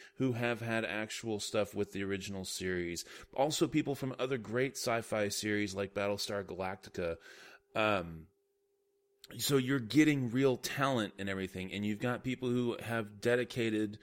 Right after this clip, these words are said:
uh, special effects backing and stuff, and they're actually good at it. I mean, it's not like they are blowing up the world over here.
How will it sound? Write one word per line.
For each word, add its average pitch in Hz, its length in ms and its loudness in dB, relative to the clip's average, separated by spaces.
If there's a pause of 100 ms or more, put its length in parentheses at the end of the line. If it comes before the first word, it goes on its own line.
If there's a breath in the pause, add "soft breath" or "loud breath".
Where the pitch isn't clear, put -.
(400 loud breath)
uh, 95 300 0
special 117 420 0
effects - 600 -2
backing 104 560 0
and 98 120 -4
stuff, 98 320 0
and 95 360 -4 (120)
they're 98 280 4 (100)
actually 101 640 -2
good 98 540 4
at 92 240 0
it. - 180 -4 (1200 loud breath)
I 139 80 2
mean, 139 360 -2 (440)
it's 143 240 0
not 165 240 4
like 147 220 0
they 123 540 4 (100)
are 110 100 4
blowing 117 440 2
up 117 120 -2
the 107 80 -2
world 104 300 4
over 85 220 0
here. 82 260 -4